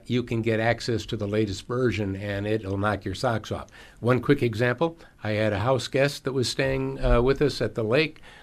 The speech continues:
uh, a couple weeks ago. She's got a P H D. She's a, uh,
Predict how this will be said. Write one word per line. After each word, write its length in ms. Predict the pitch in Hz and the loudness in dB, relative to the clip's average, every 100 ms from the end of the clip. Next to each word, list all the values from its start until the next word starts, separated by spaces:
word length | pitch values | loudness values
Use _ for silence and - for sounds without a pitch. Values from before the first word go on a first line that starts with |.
| - 135 | -10 0
uh, 240 | 117 110 | 2 2
a 60 | 104 | 0
couple 220 | 143 123 | 0 2
weeks 260 | 143 143 | 2 0
ago. 320 | - 135 139 139 | 0 2 2 2
She's 260 | 123 107 | 0 -4
got 200 | - 120 | 0 0
a 40 | 104 | 0
P 220 | 135 117 | 2 2
H 300 | 113 - - | 2 -2 -2
D. 320 | 127 127 127 | 2 2 0
She's 360 | 113 110 101 101 | -2 -2 -2 -2
a, 220 | 98 95 - - - - | -2 -4 -8 -20 -16 -6
uh, 400 | 101 98 95 | -2 0 -2